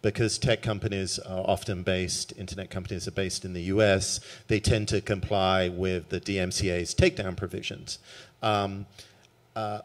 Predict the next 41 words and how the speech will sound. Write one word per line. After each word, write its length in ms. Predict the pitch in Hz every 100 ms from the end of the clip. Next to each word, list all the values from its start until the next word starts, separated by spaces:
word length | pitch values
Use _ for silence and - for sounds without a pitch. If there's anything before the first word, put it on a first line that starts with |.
| -
which 240 | 147 156
are 160 | 139 123
bad, 420 | 92 92 160 202 -
and 140 | 117
we've 140 | 113 -
criticized 520 | 107 107 117 107 -
them 120 | 101
in 80 | 98
the 80 | 92
past, 500 | - 101 143 - -
but 140 | 117
they're 100 | 110
not 240 | 113 110
the 60 | -
worst 460 | 92 90 80 - -
that, 260 | - 104
that 200 | 98 98
you 140 | 101 85
could 160 | 98
imagine. 580 | 85 80 82 - - -
For 120 | - 104
instance, 500 | 95 - 85 90 -
there 200 | 95 90
is 160 | 85
a 60 | 92
provision 580 | - 92 95 90 101 92
that 160 | 92 -
allows 500 | 98 92 95 92 90
you 380 | 92 92 92 92 - - _
to 540 | - 113 98 92 92 -
request 500 | 107 - 113 - -
that 120 | 98
your 140 | 101
content 480 | 90 95 92 101 90
be 240 | 98 92 90
put 280 | - 110
back 220 | - 90 -
up. 260 | - - - _ - - - _
Um, 460 | 90 82 82 82 87 -
and 300 | 98 90 85
so 440 | - 98 90 87